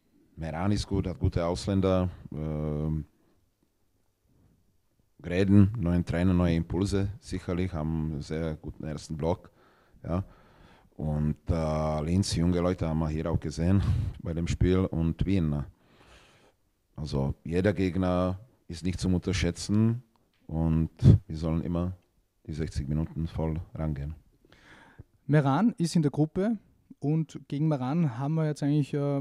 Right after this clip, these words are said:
Speaker 2: ja, doch einen, einen schönen Moment gef-, äh, oder feiern können. Geht man da ein bisschen selbstbewusster ans Werk oder ist jedes Spiel definitiv wieder einfach neu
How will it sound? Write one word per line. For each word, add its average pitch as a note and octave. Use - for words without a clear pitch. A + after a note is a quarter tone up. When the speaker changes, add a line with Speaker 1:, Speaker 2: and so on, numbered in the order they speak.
Speaker 2:
ja, C3+
doch -
einen, C3+
einen C3
schönen D3+
Moment C#3
gef-, -
äh, C3+
oder C3+
feiern C3+
können. D#3
Geht F#3+
man A3
da F3+
ein D3
bisschen G3+
selbstbewusster G3+
ans D3+
Werk D3+
oder F#3
ist -
jedes F3
Spiel F3+
definitiv E3+
wieder D#3+
einfach D3
neu D3